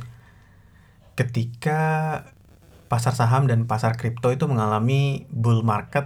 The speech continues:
atau kenaikan harga yang cukup tinggi ya. Jadi bull market itu kondisi pada saat pasar itu mengalami kenaikan yang cukup tinggi.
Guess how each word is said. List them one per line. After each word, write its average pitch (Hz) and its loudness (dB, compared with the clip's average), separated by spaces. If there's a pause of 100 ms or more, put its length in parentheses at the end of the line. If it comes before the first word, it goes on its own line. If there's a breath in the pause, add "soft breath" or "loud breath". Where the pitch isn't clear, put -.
atau 117 0 (720 loud breath)
kenaikan 110 -2
harga 117 0
yang 113 2
cukup - -8
tinggi 110 0
ya. 101 -2
Jadi 113 -4 (520)
bull 113 2
market 107 -2
itu 135 -2
kondisi 104 -4
pada 107 -6
saat 110 -2
pasar 120 -4
itu 123 -2
mengalami 110 0
kenaikan 113 -2
yang 113 -4
cukup 113 -8
tinggi. 120 -2